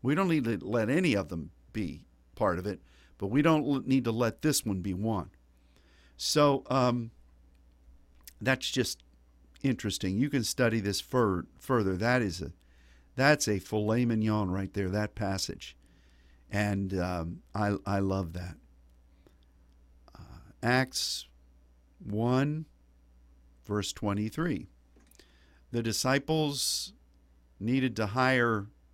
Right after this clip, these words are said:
um, new, uh, new folks to, um,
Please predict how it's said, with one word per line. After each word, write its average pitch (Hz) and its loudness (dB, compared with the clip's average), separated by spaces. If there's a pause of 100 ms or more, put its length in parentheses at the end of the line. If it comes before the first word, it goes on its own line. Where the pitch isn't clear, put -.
(400)
um, 87 -8 (760)
new, 123 4
uh, 92 0 (1500)
new 127 2 (140)
folks - -2 (1040)
to, 101 -2
um, 87 -4